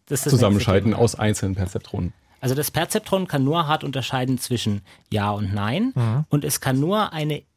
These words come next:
Speaker 1: Ebene, also eine lineare Separierung in die Daten
Speaker 3: Also das heißt
Speaker 1: reinbringen.
Speaker 3: sozusagen, ich, ich gebe da etwas hinein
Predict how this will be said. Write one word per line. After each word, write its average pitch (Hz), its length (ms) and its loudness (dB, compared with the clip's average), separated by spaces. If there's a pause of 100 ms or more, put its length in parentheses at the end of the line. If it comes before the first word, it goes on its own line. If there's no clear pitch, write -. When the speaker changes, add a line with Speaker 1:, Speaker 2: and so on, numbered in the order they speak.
Speaker 1:
Ebene, 160 520 2
also 110 180 -8
eine 117 220 -2
lineare 151 680 2
Separierung 120 640 -2
in 110 140 -6
die 98 100 -6
Daten 92 320 -8
Speaker 3:
Also 123 160 6
das 107 100 4
heißt 123 200 6
Speaker 1:
reinbringen. 127 80 0
Speaker 3:
sozusagen, 117 200 4
ich, - 160 -4
ich - 160 -4
gebe 147 280 6
da 120 100 6
etwas - 300 2
hinein 127 560 4